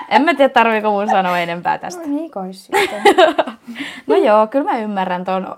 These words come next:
Speaker 1: Jos sä rakastat Lukaa, niin mikä siinä? Haistele sen korvia. <laughs> No mutta sä et sentäs varmaan Lukan korvia nuole.
Speaker 2: En, en nuole, sen voin sanoa.
Speaker 1: Mutta
Speaker 2: No,
Speaker 1: joku
Speaker 2: ei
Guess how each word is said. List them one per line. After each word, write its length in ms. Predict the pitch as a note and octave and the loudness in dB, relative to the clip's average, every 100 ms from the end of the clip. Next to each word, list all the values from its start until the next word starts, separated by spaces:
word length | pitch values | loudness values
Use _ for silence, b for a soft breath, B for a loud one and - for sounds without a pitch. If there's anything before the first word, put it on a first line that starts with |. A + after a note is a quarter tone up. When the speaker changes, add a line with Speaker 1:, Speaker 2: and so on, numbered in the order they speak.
| C4 | -10
Speaker 1:
Jos 120 | C4+ | -10
sä 80 | F4 | -12
rakastat 400 | F4 D4 C#4+ A#3 | -10 -10 -12 -10
Lukaa, 340 | A3+ G#3 G3 | -10 -10 -10
niin 140 | G3 | -10
mikä 180 | A3 C4+ | -10 -10
siinä? 320 | C#4 G#3 F#3 | -12 -12 -10
Haistele 360 | F#3+ G3 F#3+ C#4 | -10 -10 -10 -10
sen 200 | D4+ A3 | -8 -8
korvia. 400 | G3 F#3 F#3+ B3+ - _ - - | -6 -6 -8 -10 -12 _ -20 -6
<laughs> 420 | F#4+ F#4 _ _ E4 F4+ b b - | -6 -6 _ _ -2 -2 b b -12
No 100 | G3 | -10
mutta 240 | G3 G3+ | -6 -6
sä 160 | G3+ A3 | 0 -2
et 100 | A3 | -2
sentäs 400 | G#3+ G#3 G3 - | -6 -6 -8 -6
varmaan 360 | G#3 G3+ G3+ | -6 -4 -6
Lukan 340 | G#3 A3 G3 F3+ | -6 -6 -8 -6
korvia 640 | F#3 F3+ E3 F3 F3 E3+ - - | -8 -8 -8 -8 -8 -10 -14 -12
nuole. 460 | G#3 A3 F3+ - - _ _ _ _ _ _ _ _ _ _ _ _ _ | -10 -8 -8 -10 -14 _ _ _ _ _ _ _ _ _ _ _ _ _
Speaker 2:
En, 180 | - D4+ D4 | -10 -10 -6
en 200 | D4+ A3 | -6 -6
nuole, 300 | F3+ F3 F#3 - - | -8 -12 -14 -18 -18
sen 240 | A#3 A3+ | -12 -10
voin 180 | F#3 F#3+ | -10 -12
sanoa. 320 | - - D4+ b b - | -16 -16 -18 b b -10
Speaker 1:
Mutta 260 | G#3 G#3 | -6 -2
Speaker 2:
No, 60 | G#3+ | 0
Speaker 1:
joku 200 | C#4+ D4+ | -2 -2
Speaker 2:
ei 180 | B3+ | -8